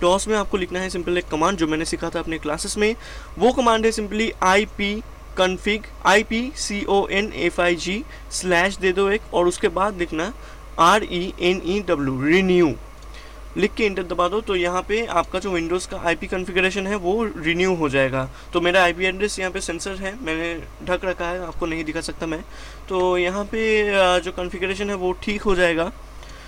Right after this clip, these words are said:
इसके बाद, अ, आप simply इंटरनेट मेरे ख्याल से एक्सेस कर सकोगे। तो यहाँ पे मैं Chrome ओपन करता हूँ और यहाँ पे Google, एक मिनट पहले मैं अपना जो आईपी एड्रेस है वहाँ पे लॉगिन कर देता हूँ अपने सर्वर में।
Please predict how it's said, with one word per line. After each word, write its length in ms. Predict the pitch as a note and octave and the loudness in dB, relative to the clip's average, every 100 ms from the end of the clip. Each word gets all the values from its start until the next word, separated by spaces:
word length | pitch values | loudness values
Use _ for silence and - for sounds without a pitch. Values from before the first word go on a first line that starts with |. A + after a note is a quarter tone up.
| - - - - - - - - | -16 -16 -16 -16 -16 -16 -16 -10
इसके 180 | - F#3+ | -4 0
बाद, 460 | E3+ F3 F3+ F3 | 4 6 6 4
अ, 200 | F3+ E3+ E3+ - | 6 6 4 0
आप 240 | - F3 | 2 2
simply 240 | - F3+ G3+ | 2 -2 0
इंटरनेट 460 | G3 E3 F3 G#3 - | 0 0 -2 -4 -8
मेरे 180 | D#3+ F3+ | -2 0
ख्याल 180 | A3 F#3+ | 2 2
से 100 | F3 | 0
एक्सेस 340 | D#3+ - - | -2 -4 -6
कर 160 | - E3 | -2 -2
सकोगे। 480 | D3+ C#3+ C#3+ C3+ B2+ | -2 -4 -2 0 0
तो 140 | D#3 | 2
यहाँ 220 | D3+ D#3+ | 2 2
पे 140 | D#3 F#3+ | 0 0
मैं 300 | F#3 F#3 F#3 | 2 2 0
Chrome 460 | - - F#3+ G#3 | -2 0 2 2
ओपन 260 | F#3+ F3+ G3 | -2 -2 0
करता 220 | F3+ F3 | 0 0
हूँ 140 | F#3 F#3 | 0 2
और 140 | F3+ | 2
यहाँ 140 | E3 | 2
पे 200 | E3 F3+ D#3+ C#3 | -2 -2 -4 0
Google, 540 | D3+ D#3 F3 E3+ - - | 2 4 0 -2 -6 -6
एक 140 | D3 | -2
मिनट 240 | E3 E3 - | -2 -2 4
पहले 280 | - D#3 | 4 4
मैं 200 | D#3+ D#3+ | 0 -2
अपना 400 | D#3+ - E3 E3 | -2 -2 0 0
जो 200 | D#3+ E3 | 0 0
आईपी 420 | - D#3 D#3 F3 F3 | 2 0 0 0 2
एड्रेस 300 | E3 F3+ G#3 | 2 0 -2
है 60 | |
वहाँ 220 | F3+ D3+ | -2 -2
पे 220 | D3 E3 E3 | 0 0 2
लॉगिन 360 | D3 D3 E3+ | 2 2 2
कर 140 | F3 D#3+ | -2 -4
देता 240 | D3 C#3+ | -4 -2
हूँ 120 | D3+ | -2
अपने 120 | D3 | -2
सर्वर 260 | D#3 C#3 C#3 | -4 -4 -4
में। 200 | C3+ D#3+ | -4 -8